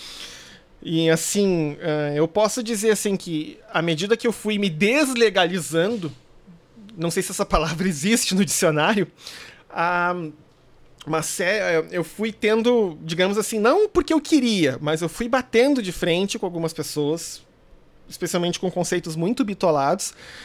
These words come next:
e a co-, às vezes dava, dava treta, né? Por exemplo, uma das tretas que eu tive uma vez, eu tava na faculdade já, eu tinha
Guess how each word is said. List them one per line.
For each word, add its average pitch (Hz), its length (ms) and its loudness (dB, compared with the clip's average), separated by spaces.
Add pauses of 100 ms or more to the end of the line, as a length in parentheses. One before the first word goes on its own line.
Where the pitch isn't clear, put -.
(160)
e 190 180 0
a 320 100 4
co-, 247 180 2
às 220 140 0
vezes 277 280 2
dava, 269 440 0
dava 233 280 2
treta, 214 520 0 (240)
né? 143 220 -2
Por 160 160 -4
exemplo, 151 400 0
uma 240 160 0
das 202 180 -2
tretas 180 400 0
que - 80 -6
eu 170 60 -2
tive 165 300 -4
uma 151 120 -2
vez, 156 440 0 (580)
eu 165 140 -4
tava 156 300 2
na 170 200 2
faculdade 180 720 0
já, 165 340 2 (800)
eu 160 80 -4
tinha 165 920 -2